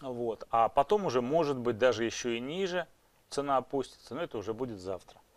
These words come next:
Вот. И уже потом, может, там в какой-то перспективе, там нескольких дней будет все-таки восходящее движение. Ну, может быть, к пятнице, например, к завтрашнему дню.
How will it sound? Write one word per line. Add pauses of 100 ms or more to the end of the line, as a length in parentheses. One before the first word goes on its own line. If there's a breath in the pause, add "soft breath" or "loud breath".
(440 loud breath)
Вот.
И
уже
потом,
может,
там
в
какой-то
перспективе, (120)
там
нескольких
дней
будет
все-таки
восходящее
движение.
Ну,
может
быть,
к
пятнице,
например,
к
завтрашнему
дню.